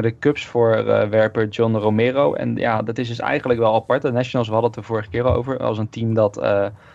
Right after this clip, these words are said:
hè, zogenaamd de geruchten gingen rond dat ze misschien wel wilden gaan cellen.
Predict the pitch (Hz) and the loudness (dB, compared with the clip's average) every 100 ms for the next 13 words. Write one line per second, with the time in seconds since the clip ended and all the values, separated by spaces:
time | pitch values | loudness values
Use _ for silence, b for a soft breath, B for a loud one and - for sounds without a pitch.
0 | B B B _ 120 127 120 120 113 113 | B B B _ 0 0 2 2 2 0
1 | 110 110 104 - 113 110 104 110 107 101 | 0 0 -2 -8 -6 -6 -8 -8 -4 -4
2 | 104 104 - 104 101 - 107 107 107 104 | -4 -4 -6 -6 -8 -2 0 2 2 0
3 | 101 101 120 120 135 | -2 0 2 2 2